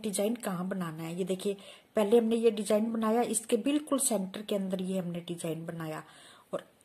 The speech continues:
अब देखिए, अब ये बनाए, जब हमने pink color का design बनाया तो इसके बिल्कुल center में बनाएंगे। तो अब हमें confuse होने की जरूरत नहीं है, क्योंकि हमारे पास ये नीचे इन दोनों के center में ये design है।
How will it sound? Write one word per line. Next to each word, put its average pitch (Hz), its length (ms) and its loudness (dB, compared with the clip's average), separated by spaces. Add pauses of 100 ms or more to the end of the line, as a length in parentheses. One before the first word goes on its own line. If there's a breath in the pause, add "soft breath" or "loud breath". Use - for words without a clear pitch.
(100)
अब 262 180 8
देखिए, 262 300 4
अब 240 140 4
ये 254 140 4
बनाए, 233 360 2
जब 233 160 2
हमने 226 240 2 (100)
pink 269 320 0
color 254 280 4
का 254 140 2
design 233 360 2
बनाया 226 420 2 (420 loud breath)
तो - 80 -4
इसके - 380 4
बिल्कुल 247 400 0
center 220 440 2
में 233 400 2
बनाएंगे। 185 540 2
तो - 240 -10
अब 240 140 4
हमें 262 220 6
confuse 262 460 4
होने 247 180 4
की 247 120 0
जरूरत 220 360 0
नहीं 202 120 0
है, 208 80 2
क्योंकि 233 260 2
हमारे 220 300 4
पास 247 260 0
ये 226 60 4
नीचे 208 380 0
इन 220 340 0
दोनों 208 280 0
के 226 120 -2
center 196 360 -4
में 190 140 -4
ये 196 120 -4
design 165 480 -6
है। 156 180 -10